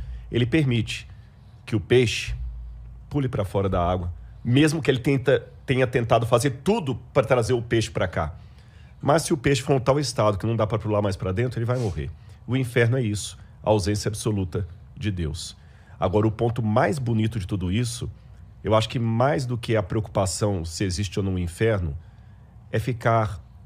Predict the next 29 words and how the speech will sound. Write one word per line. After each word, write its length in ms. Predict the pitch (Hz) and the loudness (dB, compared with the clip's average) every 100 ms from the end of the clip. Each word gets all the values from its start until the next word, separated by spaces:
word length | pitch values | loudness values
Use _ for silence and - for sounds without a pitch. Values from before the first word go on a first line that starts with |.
| - | -10
extasiado 640 | 107 - 120 107 98 107 107 | -8 -2 0 2 2 2 0
diante 260 | 101 95 | -2 -2
da 100 | 107 | -2
beleza 440 | 104 113 98 95 90 | 0 0 0 0 -4
de 100 | 80 | -4
saber 440 | 95 87 90 85 | -4 -2 -2 -2
que 120 | 92 | -4
Deus 220 | 85 101 98 | -2 -2 -2
está 240 | 92 98 | -2 -2
mais 480 | 92 107 139 160 143 | 0 0 0 -2 -4
interessado 680 | 131 139 120 - 90 85 | -4 -2 -2 -2 -2 0
em 40 | 85 | -4
salvar 420 | - 90 87 98 | -2 0 0 0
uma 120 | 95 | 0
pessoa 540 | 85 82 - 107 117 120 - - - | -2 -4 -2 0 0 -2 -10 -20 -8
do 100 | 95 | -6
que 120 | 90 | 0
uma 140 | 113 107 | 2 4
mãe 240 | 98 104 | 4 2
de 80 | 92 | 0
tirar 300 | - 98 98 | -2 0 0
um 80 | 98 | 0
filho 220 | - 90 | -2 -2
de 80 | 90 | -2
uma 100 | 87 | -2
casa 200 | 85 80 | -2 -2
pegando 280 | 85 82 76 | -4 -4 -6
fogo. 300 | - 82 - - - - - - - | -8 -12 -14 -20 -20 -20 -20 -14 -4
Então, 400 | 127 180 185 | -2 2 2